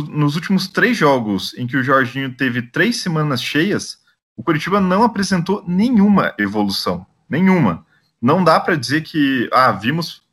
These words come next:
quarenta e cinco minutos bons do Coritiba contra o Vasco ou contra o São Paulo.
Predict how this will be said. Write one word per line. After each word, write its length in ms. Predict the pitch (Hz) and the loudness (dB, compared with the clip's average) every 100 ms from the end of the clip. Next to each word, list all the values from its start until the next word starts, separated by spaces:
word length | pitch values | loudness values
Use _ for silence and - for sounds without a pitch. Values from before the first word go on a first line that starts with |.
| _ | _
quarenta 300 | 135 139 170 | 0 2 0
e 40 | |
cinco 280 | 151 160 156 | -4 -4 -4
minutos 500 | 147 123 147 147 120 | -2 0 -2 -4 -10
bons 380 | 98 110 143 127 | -4 -2 -2 -4
do 80 | 117 | -6
Coritiba 440 | 123 104 98 123 | -4 -4 -4 -4
contra 320 | 123 120 107 | -4 -6 -6
o 60 | 98 | -4
Vasco 640 | 92 123 131 - - 98 - _ _ _ | 2 4 4 0 -8 -14 -14 _ _ _
ou 200 | 120 123 | -2 0
contra 240 | 123 120 | -4 -6
o 40 | 113 | -6
São 220 | 107 90 | -6 -2
Paulo. 680 | 104 127 127 113 98 92 | 4 6 6 4 -2 -8